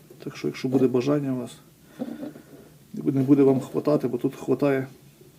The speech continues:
ну, так, на разів п'ять помитись, прийняти душ. Можна спокійно ще докидати акумулятор і, ну, подивимося, як він себе далі поведе, чи він доживе до того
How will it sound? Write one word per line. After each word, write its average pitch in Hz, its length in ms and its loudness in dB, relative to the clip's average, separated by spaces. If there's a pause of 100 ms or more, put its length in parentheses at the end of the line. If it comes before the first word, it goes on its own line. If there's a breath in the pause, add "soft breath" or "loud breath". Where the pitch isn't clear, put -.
(440)
ну, 226 120 -8
так, 165 200 -6
на 156 180 2
разів 143 380 6
п'ять 127 340 6 (600 loud breath)
помитись, - 360 -4
прийняти 131 340 0
душ. 143 240 -4 (2250 loud breath)
Можна 156 280 2
спокійно 156 440 0
ще 143 120 -8
докидати 143 400 0
акумулятор 143 560 -2
і, 139 140 -2 (1700 soft breath)
ну, 185 80 -2
подивимося, 180 380 4
як 151 100 2
він 151 100 0
себе 151 140 6
далі 147 140 4
поведе, 147 520 2 (300 loud breath)
чи 131 80 0
він 131 140 2
доживе 135 340 8
до 127 100 8
того 117 320 0